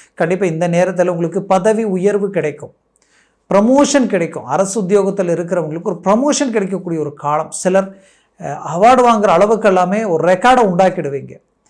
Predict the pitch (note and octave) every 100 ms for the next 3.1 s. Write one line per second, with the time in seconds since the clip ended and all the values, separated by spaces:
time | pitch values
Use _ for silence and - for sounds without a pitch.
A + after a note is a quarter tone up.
0 | _ _ _ - C#3 C3+ C#3+ F3+ C4+ G#3+
1 | - F3 D#3 G3+ A#3 D#4 C#4+ A3 A3 F3
2 | F3 A3+ D4 A#3 F#3+ G3+ G3+ D#3+ C#3 C3